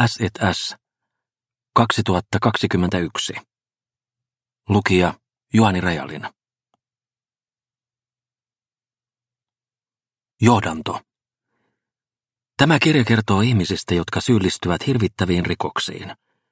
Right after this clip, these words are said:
He rikkovat lakia, koska heidän moraalinsa, kunniansa ja jopa heidän uskonnollinen vakaumuksensa velvoittavat toimimaan niin.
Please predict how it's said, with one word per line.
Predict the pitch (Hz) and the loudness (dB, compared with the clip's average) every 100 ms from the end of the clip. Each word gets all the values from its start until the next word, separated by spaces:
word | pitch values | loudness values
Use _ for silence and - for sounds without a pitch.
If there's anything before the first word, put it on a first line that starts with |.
| _ _ _ _ 104 | _ _ _ _ 0
He | |
rikkovat | 107 107 95 85 | 2 2 -2 0
lakia, | 104 110 101 87 | 0 2 0 0
koska | 87 - - | -4 -4 -2
heidän | 92 85 | 0 0
moraalinsa, | 92 113 98 85 82 80 92 85 _ - | 2 2 2 0 -4 -2 -4 -4 _ 0
kunniansa | 107 95 85 80 78 - 82 - - _ _ - | 2 2 0 -4 -6 -4 -6 -8 -20 _ _ 2
ja | |
jopa | 110 107 | 2 4
heidän | 104 107 107 | 4 4 2
uskonnollinen | 147 - 98 90 90 90 92 | -2 0 2 2 2 2 2
vakaumuksensa | 120 107 80 78 - 82 90 82 | 0 2 0 -4 -4 -4 -2 0
velvoittavat | 98 85 - 82 85 - | 0 -2 -4 -4 -6 -2
toimimaan | 95 87 87 85 82 | -2 0 -2 -2 -4
niin. | 71 - | -8 -14